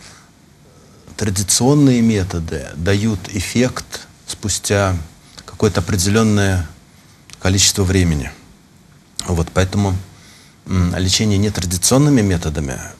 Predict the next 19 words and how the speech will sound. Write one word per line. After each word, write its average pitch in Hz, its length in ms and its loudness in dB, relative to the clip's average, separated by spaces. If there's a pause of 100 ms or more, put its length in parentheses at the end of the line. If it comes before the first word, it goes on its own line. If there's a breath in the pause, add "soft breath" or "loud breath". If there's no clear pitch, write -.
(100)
а, 65 340 -8
при - 180 -4
стойкой 95 400 0
головной 85 380 0
боли, 117 320 2
то 104 240 -2
это 120 460 -2
один 87 340 -2
тоже 101 300 -2
из - 400 -2
путей 110 460 -2 (180)
хронизации 87 800 0
этой 78 260 -4
боли 101 380 -2 (760)
и 113 320 -2
ухудшения 80 800 -4
состояния 101 760 -6 (100)
пациента. - 580 -8
Хотя 139 400 2